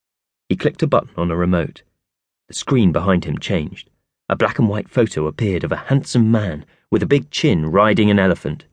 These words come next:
He had a gun slung over one shoulder and a dead zebra over the other. "Howard Toffley was an adventurer," Edmund Very Clever continued. "He was a man who wrestled lions for entertainment.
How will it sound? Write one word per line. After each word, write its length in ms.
He 100
had 120
a 60
gun 440
slung 440
over 200
one 220
shoulder 440
and 100
a 60
dead 240
zebra 420
over 220
the 140
other. 240
"Howard 380
Toffley 580
was 120
an 80
adventurer," 680
Edmund 380
Very 240
Clever 320
continued. 560
"He 80
was 120
a 40
man 360
who 160
wrestled 440
lions 500
for 120
entertainment. 680